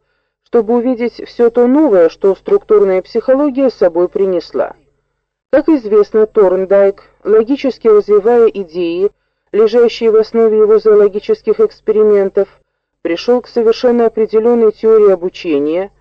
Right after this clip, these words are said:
которую книга Ковки не спровергает со всей решительностью, тем самым освобождая нас из-под власти ложных и предвзятых идей. Вопрос, который является здесь решающим,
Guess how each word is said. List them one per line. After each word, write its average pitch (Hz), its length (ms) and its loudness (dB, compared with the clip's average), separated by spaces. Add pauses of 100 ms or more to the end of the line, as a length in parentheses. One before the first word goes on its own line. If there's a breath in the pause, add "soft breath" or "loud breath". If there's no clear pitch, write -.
(320)
которую 247 460 0
книга 254 360 -2
Ковки 208 580 0 (200)
не 226 180 -2
спровергает 202 760 0
со 190 120 -2
всей 208 240 -2
решительностью, 196 920 -2 (460)
тем 220 160 2
самым 233 400 -2
освобождая 214 760 0
нас 214 280 -2
из-под 202 340 -2
власти 202 420 0
ложных 180 520 -2
и 247 160 -8
предвзятых 170 800 -2
идей. 143 360 -10 (760)
Вопрос, 285 460 -2
который 254 400 0
является 233 500 0
здесь 208 300 -4
решающим, 180 840 -2